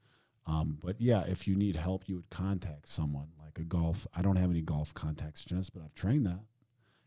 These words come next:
And a lot of it at the younger level, it's just about athletic improvement. You improve them overall as an athlete, they improve. And really, you don't wanna get too sports specific at a young age. The patterns you'll get if you just do select soccer all the time, all the time,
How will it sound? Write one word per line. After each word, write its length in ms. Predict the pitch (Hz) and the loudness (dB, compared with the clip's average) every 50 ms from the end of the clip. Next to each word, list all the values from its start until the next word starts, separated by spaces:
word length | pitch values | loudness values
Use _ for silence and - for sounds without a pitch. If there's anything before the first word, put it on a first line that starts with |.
| _ - | _ -2
And 120 | 92 92 | 2 2
a 40 | 92 | 4
lot 280 | 95 101 110 127 135 131 | 4 6 6 6 8 8
of 80 | 123 | 8
it 100 | 123 120 - | 6 6 4
at 120 | 101 85 | 2 0
the 60 | 101 98 | 0 -2
younger 380 | 98 95 98 110 110 107 110 | 0 2 2 4 4 6 6
level, 380 | 107 107 110 110 104 107 110 - - | 6 8 8 8 6 6 4 2 0
it's 140 | 92 - - | -6 -4 2
just 220 | - 101 - - | 2 2 2 2
about 300 | 101 90 90 87 87 90 | -2 -2 0 0 0 0
athletic 480 | 78 76 82 - 92 95 90 90 80 - | 0 -2 -4 -2 -2 -2 0 0 -2 -4
improvement. 580 | 87 80 - - - 95 90 85 80 73 - - | -6 -8 -6 -4 -2 0 0 -2 -4 -10 -18 -16
You 140 | 92 92 95 | -12 -10 -10
improve 380 | 95 90 - - 104 101 98 92 | -10 -4 4 8 10 10 10 8
them 120 | 95 82 - - | 6 2 2 2
overall 460 | 98 98 98 95 95 98 95 95 92 | 6 6 8 10 10 10 10 8 6
as 80 | 87 78 | 4 2
an 80 | - - - 82 | 0 -4 -2 0
athlete, 340 | 98 - - 120 123 120 127 - - | 0 0 2 0 -2 -2 -4 -8 -6
they 140 | - 87 92 | -2 0 2
improve. 640 | 92 90 87 - - - 87 82 80 82 87 - _ _ _ _ _ _ _ - | 2 0 -2 -4 -2 2 2 4 4 2 0 -2 _ _ _ _ _ _ _ -12
And 180 | 110 104 104 | -10 -4 4
really, 500 | 120 147 165 147 117 107 104 104 101 - - _ _ _ | 6 8 10 12 12 12 10 8 4 -2 -12 _ _ _
you 120 | - 107 110 104 - | -12 -12 -12 -4 4
don't 220 | - 143 156 156 | 6 6 6 6
wanna 180 | 131 120 110 107 | 4 6 6 6
get 240 | 92 101 95 - - | 4 2 0 -2 -2
too 160 | - 107 101 | 0 2 2
sports 360 | - - - 101 95 87 - | 2 2 0 2 2 2 2
specific 580 | - - 87 - - - 107 - - 87 - 87 | 0 -4 -2 -2 2 2 2 2 2 -2 -2 -2
at 80 | 76 | 0
a 40 | 78 | 0
young 260 | 80 82 85 85 85 82 | 0 0 0 -2 -2 -4
age. 400 | 85 90 87 82 82 - - - | -6 -8 -8 -10 -14 -16 -14 -4
The 100 | - 82 | -2 8
patterns 500 | - - - 98 101 101 104 101 95 82 | 8 8 8 8 6 6 6 4 4 4
you'll 100 | 92 92 | 4 4
get 240 | 90 92 95 92 - - _ - | 4 4 0 0 -2 -12 _ -18
if 160 | - 92 - | -12 -4 0
you 60 | 107 | 0
just 280 | 101 107 123 113 - - | 6 8 8 8 6 6
do 120 | - 117 104 | 6 6 6
select 400 | - - - 98 98 95 90 - | 6 4 0 0 0 0 0 0
soccer 320 | - - 98 87 85 - - | -2 -2 -2 -4 -4 -8 -8
all 120 | - 98 113 | -4 -4 -2
the 80 | - | -2
time, 220 | - 101 82 69 - - | -2 -4 -4 -4 -8 -6
all 120 | 104 113 | -6 -4
the 80 | 110 101 | -4 -2
time, 220 | - 87 76 - | -4 -4 -6 -6